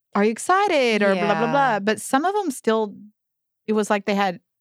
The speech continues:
Speaker 1: disregard for it or didn't pay attention. Like, they would come in and be like, "So do you know where you're gonna bury him?"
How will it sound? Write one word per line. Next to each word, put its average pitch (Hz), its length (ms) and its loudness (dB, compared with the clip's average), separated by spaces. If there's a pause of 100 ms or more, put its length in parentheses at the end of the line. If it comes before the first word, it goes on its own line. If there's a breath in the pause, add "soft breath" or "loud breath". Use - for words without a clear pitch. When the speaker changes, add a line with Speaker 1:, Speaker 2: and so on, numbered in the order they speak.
(380)
Speaker 1:
disregard 185 640 -2
for 269 240 -2
it 277 100 -2
or 180 100 0
didn't 180 220 -4
pay 170 160 -4
attention. 175 420 -6
Like, 165 180 -4
they 185 100 -2
would 175 120 -4
come 175 160 -8
in 170 100 -12
and 165 60 -18
be 165 120 -10
like, 151 320 -4 (1600)
"So 254 280 0
do 233 60 0
you 233 140 0
know 226 160 -2
where 226 120 0
you're 220 100 -2
gonna 208 180 -2
bury 196 240 -2
him?" 214 280 -4